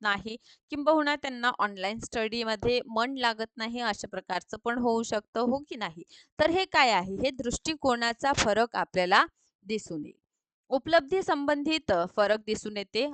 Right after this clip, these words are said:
अचिव्हमेंट टेस्टमधून असे आढळून आले की व्यक्तीचे कर्तृत्ववान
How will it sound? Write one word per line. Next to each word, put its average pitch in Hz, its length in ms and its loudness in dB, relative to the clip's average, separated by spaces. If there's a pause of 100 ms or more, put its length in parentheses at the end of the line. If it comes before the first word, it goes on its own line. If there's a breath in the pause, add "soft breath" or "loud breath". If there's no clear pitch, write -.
अचिव्हमेंट 262 720 2 (120)
टेस्टमधून 254 720 0 (100)
असे 208 300 0
आढळून 247 420 2
आले 214 240 -2
की 277 180 -8
व्यक्तीचे 240 600 -12
कर्तृत्ववान 226 800 -2